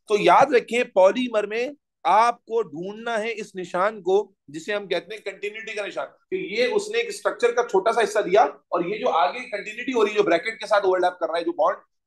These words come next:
ये, इसका मतलब है कि यहां से चेन ये आगे चल रही होगी। ये पॉलीमर का छोटा सा टुकड़ा है, ये right और left दोनों पर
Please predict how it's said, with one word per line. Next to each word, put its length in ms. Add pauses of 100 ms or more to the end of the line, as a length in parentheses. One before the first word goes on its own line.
ये, 60
इसका 220
मतलब 220
है 60
कि 80
यहां 320
से 120
चेन 220
ये 120
आगे 520 (280)
चल 140
रही 180
होगी। 480
ये 60
पॉलीमर 460
का 100
छोटा 300
सा 100
टुकड़ा 340
है, 220 (140)
ये 100
right 320
और 100
left 200
दोनों 240
पर 300